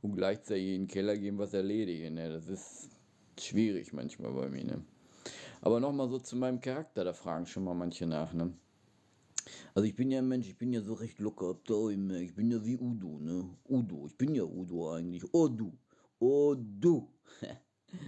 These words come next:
Ne, der Udo Lindenberg, ne, kenn ich auch. Ja,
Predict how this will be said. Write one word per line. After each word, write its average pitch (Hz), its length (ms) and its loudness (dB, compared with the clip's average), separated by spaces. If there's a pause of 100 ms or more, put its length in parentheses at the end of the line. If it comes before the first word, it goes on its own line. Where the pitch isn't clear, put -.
(580)
Ne, 87 220 2
der 85 100 4
Udo 101 320 0
Lindenberg, 95 760 -2
ne, 98 160 0
kenn 110 220 2
ich 107 160 -2
auch. 101 320 0
Ja, 95 260 0